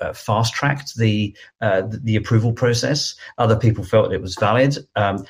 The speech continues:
at the end of the day, it's the data that does the talking. And so far, their, their clinical data is looking very positive. And of course, that will need to go through the regulatory peer review process and be accepted by, by the F D A formally.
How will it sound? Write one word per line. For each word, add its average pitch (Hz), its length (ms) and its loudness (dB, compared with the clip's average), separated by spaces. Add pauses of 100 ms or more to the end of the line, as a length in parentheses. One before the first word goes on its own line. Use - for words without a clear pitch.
(120)
at 135 100 0
the 123 120 4
end 135 140 8
of 110 80 4
the 107 80 -4
day, 104 220 2
it's 98 160 -4
the 110 100 -4
data 104 300 2
that 95 120 -4
does 92 200 -4
the - 80 -14
talking. 95 560 -10 (280)
And 101 200 -2
so 143 180 4
far, 98 560 0
their, 98 460 0 (220)
their - 100 0
clinical 113 300 2
data 104 440 0 (340)
is 117 200 0
looking 107 280 -4
very 135 200 2
positive. 92 560 -8 (320)
And 101 80 0
of 98 80 -4
course, 117 180 2
that 104 140 2
will 110 80 2
need 131 160 4
to 107 80 -6
go 107 160 2
through 101 220 -2
the 98 120 -2
regulatory 95 840 -2 (260)
peer 104 260 4
review 95 280 -2
process 101 680 0
and 98 160 -4
be 98 100 -4
accepted - 460 -6
by, 95 440 -2 (280)
by 98 140 0
the 98 160 0
F 87 100 -6
D 101 140 0
A 92 100 2
formally. 92 640 0